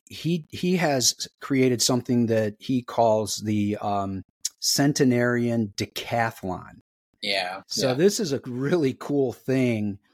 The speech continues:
Speaker 1: And, and you just made me think of that when you said, thinking about the, the kinds of things you do and also, you know, how long you can do something. And, like, one of his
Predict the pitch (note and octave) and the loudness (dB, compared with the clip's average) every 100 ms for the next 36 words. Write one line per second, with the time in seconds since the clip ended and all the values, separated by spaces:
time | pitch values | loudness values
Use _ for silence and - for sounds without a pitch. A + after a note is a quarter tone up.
0 | _ _ - B2+ A#2+ - A#2+ A#2+ E3 D#3+ | _ _ -2 2 2 2 2 4 4 4
1 | D#3 C#3 B2 F#3+ G3+ B2 A#2 A2+ A2+ A2 | 2 2 4 4 4 4 2 2 2 2
2 | - A#2+ A2+ G#2+ - _ _ _ D3 C#3+ | 2 4 2 0 -10 _ _ _ 0 2
3 | D3 B2 B2 A#2 A#2+ G#2+ - A2+ - C3+ | 2 2 2 0 -2 -8 -4 -4 -2 0
4 | C#3 C3 B2 C3 A#2+ A2 G#2+ A2 A#2 A#2 | 2 2 2 4 4 4 0 4 6 6
5 | A2 B2 A#2 B2+ D3+ - - A#2+ A2+ A2 | 4 0 2 2 2 2 4 4 4 0
6 | - _ _ _ - A#2 G#2+ G#2 - B2+ | -4 _ _ _ -4 -2 -2 -4 -4 -2
7 | B2 A#2 B2+ A#2+ A#2+ A#2+ A2+ A2+ A2 B2 | 0 2 2 2 2 2 2 2 2 0
8 | G#2+ G2 G#2+ G#2 G2 _ _ - A2+ A#2 | -2 -2 -2 -2 -6 _ _ -4 -2 0
9 | B2+ A#2+ C3 B2+ D3 C#3+ - C#3 B2+ A#2+ | 0 -2 0 2 4 4 2 2 4 4
10 | G#2+ | 0